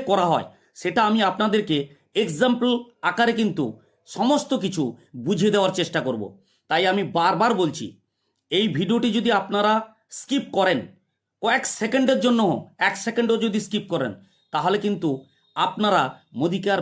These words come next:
বিজনেস থেকে অনেকটাই পিছিয়ে পড়বেন, এ আমি কিন্তু হান্ড্রেড পার্সেন্ট নিশ্চিত। তাই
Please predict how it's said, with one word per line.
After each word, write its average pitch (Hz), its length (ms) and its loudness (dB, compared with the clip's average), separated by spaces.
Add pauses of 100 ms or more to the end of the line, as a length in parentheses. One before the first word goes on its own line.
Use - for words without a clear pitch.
বিজনেস 190 380 -2
থেকে 160 180 0 (400)
অনেকটাই 214 560 0
পিছিয়ে 233 320 0
পড়বেন, 160 260 2 (340)
এ 160 80 0 (120)
আমি 202 140 0
কিন্তু 196 260 -2
হান্ড্রেড 156 420 -2
পার্সেন্ট 160 340 -2
নিশ্চিত। 127 360 -6 (300)
তাই 160 140 2